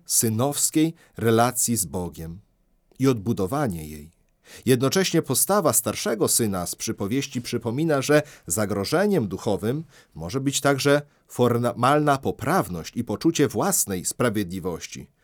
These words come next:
które zamyka serce na miłosierdzie.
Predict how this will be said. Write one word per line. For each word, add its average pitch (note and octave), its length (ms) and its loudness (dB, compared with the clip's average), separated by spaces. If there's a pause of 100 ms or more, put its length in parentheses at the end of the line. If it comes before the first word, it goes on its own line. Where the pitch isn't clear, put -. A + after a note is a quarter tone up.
(240)
które C#3 280 4
zamyka B2 460 2
serce G#2+ 480 2
na C3+ 140 4
miłosierdzie. F#2 840 0